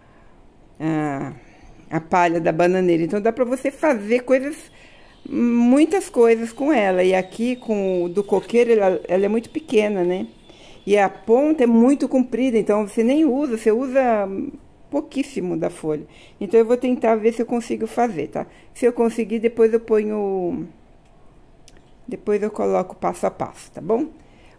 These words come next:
Olha só que bagunça que tá essa mesa, gente. Aqui, ó, outro pedaço, que é uma, um outra, outra coisa que eu vou fazer também.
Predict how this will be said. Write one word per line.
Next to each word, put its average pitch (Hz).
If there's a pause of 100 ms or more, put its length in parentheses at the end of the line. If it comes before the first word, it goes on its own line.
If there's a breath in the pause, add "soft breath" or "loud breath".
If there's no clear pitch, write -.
(120)
Olha 233
só 175
que -
bagunça 190
que -
tá 175
essa 165
mesa, 170
gente. 151
Aqui, 160
ó, 156
outro 196
pedaço, 165 (480 soft breath)
que 190
é 180
uma, 180
um 185
outra, 202
outra 220
coisa 180
que 185
eu 175
vou 175
fazer 170
também. 185